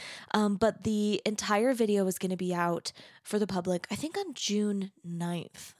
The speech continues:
I'm, like, pretty sure about that date. So, um, so I'm telling you all of this because in a, in a couple more weeks, I will be releasing the next of the videos, um,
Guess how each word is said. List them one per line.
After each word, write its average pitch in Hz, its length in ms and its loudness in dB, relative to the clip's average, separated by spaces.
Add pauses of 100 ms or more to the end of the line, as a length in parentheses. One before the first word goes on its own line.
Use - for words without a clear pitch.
I'm, 190 80 -6
like, 196 220 -4
pretty 180 300 -2
sure 185 260 -4
about - 260 -8
that - 220 -14
date. - 340 -14
So, 208 380 2 (460)
um, 208 200 2
so - 160 2
I'm 302 80 2
telling 381 360 0
you 330 120 4
all 214 140 6
of 196 100 2
this 196 280 2
because 190 540 0 (640)
in 233 320 2
a, - 80 -6 (300)
in 220 80 2
a 208 60 2
couple 226 300 -2
more 262 320 4
weeks, 208 540 2
I 202 140 4
will 202 160 4
be 196 120 4
releasing 190 920 2 (340)
the 180 440 2
next 196 640 0
of 175 100 -2
the 185 100 2
videos, 180 720 2
um, 180 360 -2